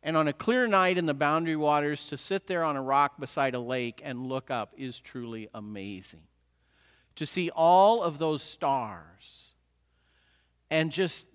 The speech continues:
the glory of the heavens, and to realize they are only the painting on the wall.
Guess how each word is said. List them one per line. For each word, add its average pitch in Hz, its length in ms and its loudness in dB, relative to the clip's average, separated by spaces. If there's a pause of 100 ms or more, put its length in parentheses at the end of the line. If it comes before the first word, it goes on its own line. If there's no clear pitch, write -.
(120)
the 160 120 0
glory 151 920 2
of 143 200 -2
the 139 140 -4
heavens, 156 580 0
and 175 260 -2
to 170 140 -2
realize 185 800 0
they 196 340 0
are 180 320 -2
only 175 600 -2 (460)
the 160 80 -8
painting 220 460 0
on 165 180 2
the 147 80 0
wall. 143 800 0